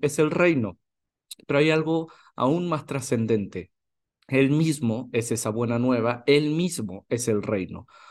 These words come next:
Por eso, como dice San Juan Pablo segundo,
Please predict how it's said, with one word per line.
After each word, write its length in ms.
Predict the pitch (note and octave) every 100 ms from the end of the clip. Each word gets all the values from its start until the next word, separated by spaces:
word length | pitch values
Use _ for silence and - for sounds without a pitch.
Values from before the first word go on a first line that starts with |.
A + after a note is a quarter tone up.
| - _
Por 200 | C3 E3
eso, 420 | F#3+ - B2 B2+ - _ -
como 220 | B2 A#2
dice 200 | C#3 D#3+
San 180 | D#3+ D#3
Juan 240 | D#3+ D#3
Pablo 280 | D#3 D#3+ C#3+
segundo, 640 | - D3 C3+ A2 G#2+ A#2